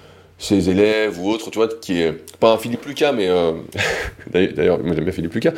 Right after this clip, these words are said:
et il y a eu le, j'en ai parlé, je crois, il y a quelques temps, il y a eu un petit documentaire sur lui, euh,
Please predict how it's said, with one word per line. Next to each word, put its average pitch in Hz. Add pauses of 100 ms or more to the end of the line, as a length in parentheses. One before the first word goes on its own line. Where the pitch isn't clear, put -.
(480)
et 92
il 90
y 87
a -
eu 95
le, 90
j'en 98
ai 104
parlé, 120
je 123
crois, 107
il 80
y 76
a 92
quelques -
temps, 117
il 98
y -
a -
eu 92
un 90
petit 87
documentaire 113
sur 113
lui, 120
euh, 90